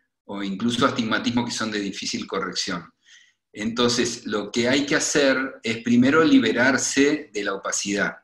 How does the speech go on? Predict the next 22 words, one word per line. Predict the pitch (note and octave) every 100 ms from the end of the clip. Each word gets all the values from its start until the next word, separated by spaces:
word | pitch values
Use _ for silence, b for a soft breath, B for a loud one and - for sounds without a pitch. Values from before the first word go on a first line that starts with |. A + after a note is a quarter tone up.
| _ _ _ _ _ _ _
¿eh? | F#2 F#2 A#2 B2
Y | - G2 G#2
luego | A2+ C3+ C#3+ D3 C#3 D3 A2+
ver | A#2+ B2 A#2+
si | - - G#2+ A2+ A2+ A2+
más | A2 -
adelante, | A2 G#2 A2 A#2+ A#2+ A2
en | G#2+
un | G#2+
segundo | - G#2+ A2 A#2 A#2 A2+ G#2 G2+ - b b b b -
tratamiento, | G#2+ G2+ G#2+ A2+ B2+ B2 B2 G#2+
si | F2+ F2
quedó | F#2+ G#2+ A#2+
algún | G#2+ G#2+ A2+ G#2+ G2
defecto | F#2 - B2 A#2+ A#2
refractivo, | G#2 G#2+ G#2 G2 A#2+ A2+ A#2+ A#2+
corregirlo. | G2 F#2 - G2+ F2+ E2+ E2+
Pero | F#2+ F#2 F2+ B B B
lo | - G#2
importante | G#2 G#2+ C#3 D3 D3
ahora | C3 C#3 D3+ D3
es | C#3 B2+ - -